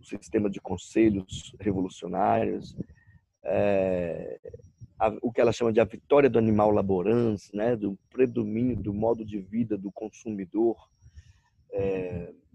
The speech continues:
sobre todos os outros, e o quanto isso, de algum modo, é, envenena as possibilidades da vida política. Também trato de alguns diálogos que Arendt estabelece, tem um,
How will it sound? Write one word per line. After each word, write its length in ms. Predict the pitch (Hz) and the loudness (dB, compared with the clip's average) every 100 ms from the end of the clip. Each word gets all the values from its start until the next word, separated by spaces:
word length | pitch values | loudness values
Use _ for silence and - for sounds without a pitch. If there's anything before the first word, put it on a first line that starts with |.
| 123 | -20
sobre 260 | - 127 107 | -4 -4 -2
todos 280 | - 113 95 | -2 -2 -4
os 220 | 90 - | -10 -4
outros, 560 | 107 117 _ - - - _ _ _ - | -2 -2 _ -18 -16 -18 _ _ _ -6
e 80 | 113 | -6
o 80 | - | -6
quanto 440 | - 110 110 - 101 | -6 -6 -6 -6 -4
isso, 440 | 104 110 - - | -4 -6 -14 -18
de 120 | 95 | -6
algum 220 | 95 95 92 | -6 -6 -8
modo, 760 | 95 98 95 90 90 85 85 - | -6 -4 -4 -4 -6 -6 -8 -10
é, 600 | 90 - 85 87 90 95 | -14 -12 -12 -14 -12 -10
envenena 680 | 113 107 95 101 120 113 - | -6 -4 -4 -2 -4 -4 -8
as 100 | - | -14
possibilidades 760 | - - - - - 90 90 | -20 -20 -20 -20 -12 -10 -10
da 100 | 82 | -12
vida 240 | 85 - 92 _ | -14 -16 -16 _
política. 540 | 123 _ - - _ _ _ _ _ _ _ _ _ - _ _ | -20 _ -20 -20 _ _ _ _ _ _ _ _ _ -20 _ _
Também 220 | 160 165 | -10 -10
trato 400 | - 147 147 - | -2 0 0 -2
de 120 | 143 | -4
alguns 340 | 147 135 147 139 | -4 -2 -4 2
diálogos 720 | 131 123 143 143 131 107 98 | 4 6 6 6 4 0 -4
que 140 | - | 0
Arendt 340 | 101 107 104 101 | 2 2 0 -4
estabelece, 720 | - 104 95 95 104 113 - | -6 -4 -2 0 0 0 -6
tem 140 | 90 104 | -6 -4
um, 320 | 101 98 | -4 -8